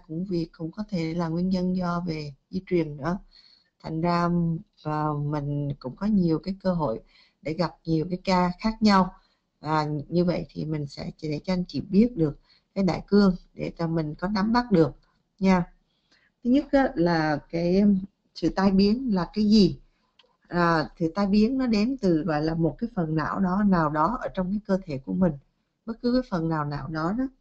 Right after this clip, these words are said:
nó bị, ờ, gián đoạn, không có được cái cung cấp, à, à, những cái oxygen, à, hoặc là những cái máu cho cái bộ phận, bộ phận của não,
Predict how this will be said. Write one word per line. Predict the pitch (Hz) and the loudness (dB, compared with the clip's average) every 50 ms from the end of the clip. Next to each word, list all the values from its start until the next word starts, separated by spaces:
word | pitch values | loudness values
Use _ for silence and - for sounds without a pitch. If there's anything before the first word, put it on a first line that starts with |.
| _ - | _ -2
nó | 190 196 214 | 0 0 2
bị, | 240 220 165 135 107 110 120 - - _ _ _ _ _ _ _ _ _ - | 2 4 2 2 2 0 -4 -8 -14 _ _ _ _ _ _ _ _ _ -10
ờ, | - 156 151 143 139 | -6 -4 -2 -2 0
gián | 156 170 196 240 240 | 2 2 2 2 2
đoạn, | 196 139 110 - - - _ _ _ | 2 0 0 -4 -8 -12 _ _ _
không | _ 196 190 190 190 | _ 0 2 2 2
có | 208 | 2
được | 214 185 160 - - 214 | 2 2 0 0 -4 -14
cái | - _ | -16 _
cung | - 214 196 190 190 | -4 -2 0 0 0
cấp, | 220 226 226 - _ 196 170 170 175 | -2 -4 -6 -8 _ -8 -6 -4 -4
à, | 175 156 156 175 - _ _ | -4 -6 -8 -10 -14 _ _
à, | - 143 143 143 143 139 139 - _ _ 147 | -12 -10 -8 -6 -6 -6 -6 -8 _ _ -12
những | 143 131 104 113 165 - | -12 -10 -10 -10 -12 -8
cái | - 185 190 208 233 247 247 - 214 | -4 -2 -2 0 0 -2 -2 -4 -8
oxygen, | 208 - - 220 202 190 202 202 196 185 175 175 - _ _ _ _ _ _ _ _ _ _ _ | -10 -8 -2 -2 0 2 4 4 4 4 2 -2 -6 _ _ _ _ _ _ _ _ _ _ _
à, | - 156 160 160 143 156 | -8 -4 -2 -2 -2 -4
hoặc | 170 156 - - | -6 -10 -8 -8
là | 156 151 | -8 -6
những | 151 139 - - | -6 -6 -6 -6
cái | - 214 | -4 0
máu | 214 196 185 180 196 233 269 262 - _ | 2 2 2 2 0 -2 -2 -6 -10 _
cho | - 185 180 175 - | -4 -4 -4 -4 -4
cái | - 214 | -4 -2
bộ | 202 165 170 131 - | -2 -2 -2 -4 -6
phận, | 151 147 147 143 - - - | -10 -10 -10 -10 -12 -8 -6
bộ | 139 120 127 - | -4 -4 -4 -6
phận | 151 139 131 - | -10 -10 -10 -10
của | 107 | -8
não, | - 160 139 - | -6 -6 -6 -6